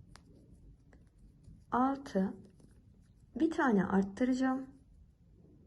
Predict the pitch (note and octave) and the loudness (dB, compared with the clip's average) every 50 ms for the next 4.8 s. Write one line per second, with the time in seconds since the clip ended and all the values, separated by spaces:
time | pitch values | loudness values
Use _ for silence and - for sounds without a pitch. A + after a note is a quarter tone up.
0 | - - - - - - - - - - - - - - - - - - - - | -20 -20 -20 -20 -20 -20 -20 -20 -20 -20 -20 -20 -20 -20 -20 -20 -20 -20 -20 -20
1 | - - - - - - - - - - - _ - - G#3+ G#3 A3+ - - - | -20 -20 -20 -20 -20 -20 -20 -20 -20 -20 -20 _ -14 -8 -6 -6 -6 -8 -10 -14
2 | - - - - _ _ _ - - - _ _ _ _ - - - - _ - | -20 -20 -20 -20 _ _ _ -20 -20 -20 _ _ _ _ -20 -20 -20 -20 _ -20
3 | - - - _ _ - - - - - - - - - - - _ _ _ _ | -20 -20 -20 _ _ -20 -20 -20 -20 -20 -20 -20 -20 -20 -20 -20 _ _ _ _
4 | - - - - - A#3 A#3+ A3+ - - - F#3+ G3 G3+ - | -20 -20 -20 -12 -8 -8 -8 -8 -6 -2 0 0 0 0 -4